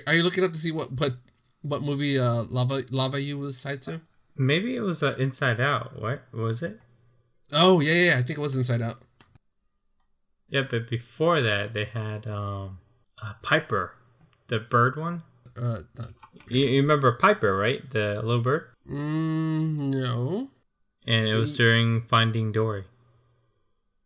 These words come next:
Speaker 1: Maybe it was a Dory bird. Actually, oh, you're right. Yeah, yeah, yeah, Piper.
Speaker 2: Yeah.
Speaker 1: Yeah. That,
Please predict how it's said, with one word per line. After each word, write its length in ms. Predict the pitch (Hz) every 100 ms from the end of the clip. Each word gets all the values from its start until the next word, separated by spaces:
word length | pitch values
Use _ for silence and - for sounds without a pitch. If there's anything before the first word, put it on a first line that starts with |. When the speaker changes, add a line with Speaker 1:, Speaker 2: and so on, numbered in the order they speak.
| _ _ _ _ _ _ _
Speaker 1:
Maybe 240 | 123 123 127
it 40 |
was 100 | 120
a 60 | 117
Dory 260 | 120 147
bird. 240 | 127 113 - _ _ _ _ _ _ _ _ _ _ _ _ -
Actually, 280 | - - -
oh, 300 | 190 240 262
you're 140 | 214 170
right. 200 | 208 147
Yeah, 160 | 165
yeah, 140 | 165 156
yeah, 40 | 135
Piper. 420 | 151 123 123 123 _ _ _ _ -
Speaker 2:
Yeah. 180 | 113 101 - _ _ _ -
Speaker 1:
Yeah. 220 | 139 131 123 - _ _
That, 200 | 151 156